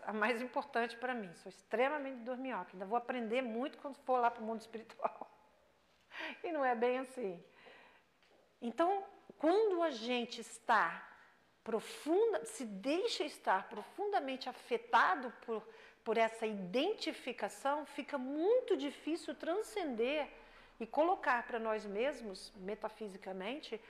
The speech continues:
a ideia de que existe algo além disso que a gente vê e toca e sente. "Ah, mas os médiums têm mais competência pra acreditar nisso, pra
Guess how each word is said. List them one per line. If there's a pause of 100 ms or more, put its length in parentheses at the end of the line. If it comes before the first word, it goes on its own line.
(160)
a
ideia
de
que (260)
existe
algo
além
disso
que
a
gente
vê (100)
e
toca (220)
e
sente. (1600)
"Ah,
mas
os
médiums
têm
mais
competência
pra
acreditar
nisso,
pra